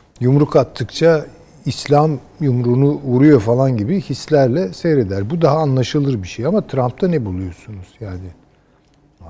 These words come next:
Trump'ta, ya Trump'ı, e, ka-, Trump'ın kazanmasını isteyenler dünyada biraz meşrep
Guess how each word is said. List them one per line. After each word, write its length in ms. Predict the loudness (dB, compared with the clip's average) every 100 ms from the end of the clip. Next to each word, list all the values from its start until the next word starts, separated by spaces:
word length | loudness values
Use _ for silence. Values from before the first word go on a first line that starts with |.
| -20 _
Trump'ta, 680 | -4 -2 -2 -4 -4 -4 -6 -14 _ _ _ _ _ -12
ya 100 | -12 -4
Trump'ı, 1080 | 2 2 2 -2 -14 -20 -4 2 4 2 -2 -16 -14
e, 40 | -12 -14 -8
ka-, 180 | -8 -4
Trump'ın 540 | 0 2 0 -2 -4
kazanmasını 800 | -2 -2 2 2 0 -2 -2 -4
isteyenler 800 | -4 -6 -6 -4 -4 -6 -6 -4
dünyada 600 | -4 -2 -2 -2 -2 0
biraz 280 | 0 -2
meşrep 480 | -4 -4 -6 -2 -2